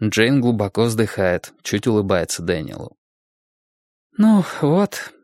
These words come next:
мы с тобой опять стали притчей во языцах». «Приношу глубочайшие извинения». «Это же я предложила». От берега кричит Марк и машет рукой,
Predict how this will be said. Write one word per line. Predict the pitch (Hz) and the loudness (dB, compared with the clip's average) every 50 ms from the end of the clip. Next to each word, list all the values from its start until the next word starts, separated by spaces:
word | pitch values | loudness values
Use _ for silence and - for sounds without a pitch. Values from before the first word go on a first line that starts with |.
| _ _ | _ _
мы | 196 202 214 208 | 0 0 2 2
с | - - | 2 2
тобой | - 180 170 185 208 202 160 | 2 2 4 4 4 2 2
опять | - - 196 196 - | 2 0 -2 -2 -2
стали | - - 147 131 127 | -2 0 2 2 2
притчей | 123 - 160 180 175 - - 151 | 0 0 -2 -2 -2 0 2 2
во | 135 143 143 | 4 4 6
языцах». | 135 131 120 123 143 143 - - - - _ _ _ _ _ _ _ _ _ _ _ _ _ _ _ _ _ _ _ | 4 4 4 2 0 0 -2 -6 -8 -10 _ _ _ _ _ _ _ _ _ _ _ _ _ _ _ _ _ _ _
«Приношу | - 104 104 95 101 113 117 - - 175 190 | 0 2 2 4 2 2 2 2 0 0 2
глубочайшие | 165 156 151 139 131 131 117 - - - 143 151 143 - 139 131 | 2 2 2 4 4 2 0 2 2 0 0 2 2 2 2 2
извинения». | 123 117 117 113 113 110 110 110 107 101 98 90 82 - _ _ _ _ _ _ _ _ _ _ _ _ - | 2 2 2 2 2 2 2 2 2 0 -2 -4 -6 -10 _ _ _ _ _ _ _ _ _ _ _ _ -8
«Это | - 151 160 - - 156 | -4 -4 -2 -2 -2 0
же | 135 151 156 | 0 2 2
я | 160 160 175 175 160 | 4 4 4 2 2
предложила». | 147 - 127 123 123 127 135 139 131 165 160 147 131 113 - _ _ _ _ _ _ _ _ _ _ _ _ _ _ _ _ _ _ | 0 -2 -2 -2 0 0 0 0 0 0 0 -2 -2 -4 -10 _ _ _ _ _ _ _ _ _ _ _ _ _ _ _ _ _ _
От | - 87 85 | -2 -2 0
берега | 98 107 117 143 156 156 147 135 | 2 2 4 4 4 2 0 0
кричит | - 143 131 - 156 147 - | 0 0 0 0 0 0 2
Марк | 135 123 120 120 117 - - | 2 2 2 2 0 0 -2
и | |
машет | 113 113 117 131 - - - | 0 0 0 0 -2 -2 -2
рукой, | 139 135 - - - 101 101 95 101 | -2 -2 -2 -2 -2 -2 -2 -2 -4